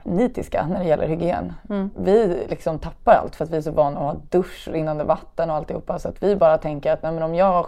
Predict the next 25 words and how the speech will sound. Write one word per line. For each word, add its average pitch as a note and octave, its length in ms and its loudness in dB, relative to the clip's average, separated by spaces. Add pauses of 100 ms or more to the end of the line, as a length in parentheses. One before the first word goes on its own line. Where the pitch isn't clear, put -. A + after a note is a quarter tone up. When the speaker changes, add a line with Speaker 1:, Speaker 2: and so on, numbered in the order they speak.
Speaker 1:
liksom, E3+ 380 -4
som F3+ 180 0
i F#3 60 2
min G3 220 0
by D#3+ 100 2
har D#3 120 4
vi D#3 140 -2
bucket - 360 -4
shower, - 280 -2
så - 100 -10
att - 60 -12
man D#3+ 140 -4
pumpar F3 260 -2
sitt F3+ 160 -6
vatten, D3 320 -6
sen D#3+ 100 -12
ställer D#3 220 -2
man D3+ 100 -6
sig C#3+ 120 -6
bakom, D3+ 300 -2
liksom, E3+ 260 -6
några E3 120 -2
lerväggar E3 560 2
och D3 80 -2
kastar, - 400 -4